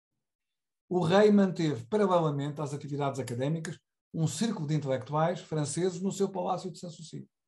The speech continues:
por onde passaram, entre outros, D'Alembert, Dargent, Helvétius, Lamétrie e Voltaire. <clears throat> Ah, eu não, portanto, o que eu vos queria dizer é que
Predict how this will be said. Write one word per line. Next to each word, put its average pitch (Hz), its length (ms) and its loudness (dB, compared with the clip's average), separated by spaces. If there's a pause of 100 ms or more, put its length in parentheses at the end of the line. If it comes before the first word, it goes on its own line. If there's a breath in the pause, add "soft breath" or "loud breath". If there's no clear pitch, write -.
(540)
por 170 120 0
onde 156 160 2
passaram, 160 440 0
entre 139 180 -4
outros, 185 280 -4 (200)
D'Alembert, 143 560 2
Dargent, 123 540 -4 (200 loud breath)
Helvétius, 131 760 -2 (120)
Lamétrie 131 640 -6 (180)
e 147 80 -2
Voltaire. 113 400 -8 (1700)
<clears throat> 117 400 -8 (2500)
Ah, 156 240 0
eu 151 140 -4
não, 151 240 -2
portanto, 135 320 -6
o 131 40 -12
que 180 60 -2
eu 165 60 0
vos - 80 -8
queria 185 160 0
dizer 226 160 2
é 220 60 2
que 143 360 0